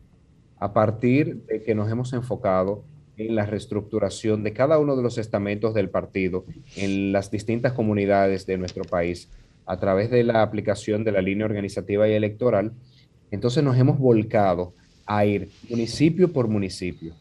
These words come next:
distrito municipal por distrito municipal,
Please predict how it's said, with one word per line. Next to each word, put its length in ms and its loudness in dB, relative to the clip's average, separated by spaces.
distrito 460 -4
municipal 720 2
por 180 0
distrito 380 -8
municipal, 600 -8